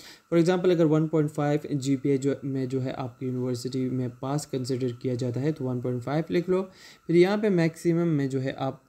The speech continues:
टोटल सीजीपीए लिखोगे, जो भी हाईएस्ट सीजीपीए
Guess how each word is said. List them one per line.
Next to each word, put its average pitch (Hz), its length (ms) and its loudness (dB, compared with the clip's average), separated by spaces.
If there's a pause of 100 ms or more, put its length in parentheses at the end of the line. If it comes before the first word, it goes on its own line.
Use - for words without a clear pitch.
टोटल 151 380 0
सीजीपीए 131 540 -4
लिखोगे, 135 520 0
जो 131 320 -2
भी 139 240 2 (260)
हाईएस्ट 131 580 -2
सीजीपीए 131 760 -2